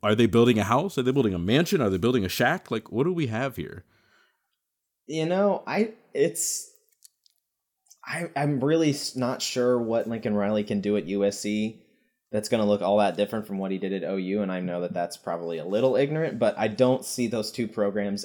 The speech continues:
Speaker 2: as that, like, historically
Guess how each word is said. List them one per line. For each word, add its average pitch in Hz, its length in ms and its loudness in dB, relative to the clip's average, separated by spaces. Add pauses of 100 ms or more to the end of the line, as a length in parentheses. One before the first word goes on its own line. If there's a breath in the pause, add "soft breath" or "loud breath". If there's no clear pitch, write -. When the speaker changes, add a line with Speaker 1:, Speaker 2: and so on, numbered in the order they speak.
Speaker 2:
as 92 340 -8 (140)
that, 92 580 -8 (1120 soft breath)
like, 87 280 -6 (200)
historically 123 1040 -2